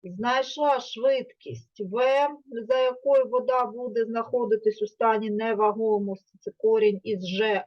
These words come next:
Р. А потім мене питають таки про кількість обертів. Згадуємо формулу з минулої теми.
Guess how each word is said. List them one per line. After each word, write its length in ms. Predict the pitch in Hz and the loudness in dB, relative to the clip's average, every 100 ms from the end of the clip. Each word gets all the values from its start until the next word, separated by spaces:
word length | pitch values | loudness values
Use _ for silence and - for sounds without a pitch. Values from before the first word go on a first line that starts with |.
| 220 | -2
Р. 300 | 214 196 190 _ _ _ _ _ _ _ _ _ _ _ _ _ _ _ _ _ _ | 0 0 -4 _ _ _ _ _ _ _ _ _ _ _ _ _ _ _ _ _ _
А 220 | 240 233 | 0 2
потім 880 | - - 180 214 208 - 285 359 415 427 _ _ _ _ _ _ _ _ _ - - _ - | 0 -4 -8 -8 -10 -2 0 2 -2 -4 _ _ _ _ _ _ _ _ _ -20 -20 _ -4
мене 320 | 214 214 311 | 0 2 2
питають 460 | 320 320 302 269 | 2 4 6 6
таки 220 | - - 269 | 2 -2 -2
про 220 | 269 - | 0 0
кількість 520 | 285 269 - 262 - | 2 2 0 -2 4
обертів. 600 | 294 226 180 - - - | 6 6 4 -2 -14 -18
Згадуємо 800 | 175 214 294 403 427 359 320 262 | -10 4 6 6 4 0 0 2
формулу 500 | 254 269 294 311 311 | 6 4 4 -4 -8
з 40 | 247 | -6
минулої 640 | 220 220 214 240 269 277 | -4 0 0 0 2 0
теми. 540 | 269 269 247 170 - | 2 2 2 0 -6